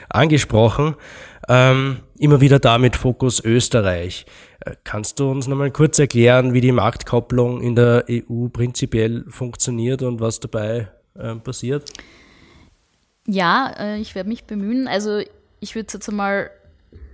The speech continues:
Speaker 2: vereinfacht sagen, oder um's jetzt, äh, vielleicht zu veranschaulichen, Marktkopplung bedeutet eben, dass letztendlich die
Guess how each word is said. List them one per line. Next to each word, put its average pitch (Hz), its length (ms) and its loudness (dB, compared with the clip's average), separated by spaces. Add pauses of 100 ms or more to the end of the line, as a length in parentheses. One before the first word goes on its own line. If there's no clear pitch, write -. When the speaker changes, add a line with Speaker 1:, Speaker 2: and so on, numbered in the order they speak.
(280)
Speaker 2:
vereinfacht - 720 -8
sagen, 202 280 -4
oder - 360 -4 (180)
um's 196 200 -6
jetzt, - 300 -8
äh, 185 220 2
vielleicht 185 260 -4
zu 214 80 -8
veranschaulichen, 226 800 -2 (540)
Marktkopplung 196 760 -2
bedeutet 190 540 -2
eben, 214 320 -2
dass 196 200 -6
letztendlich 190 580 -8
die 196 440 -6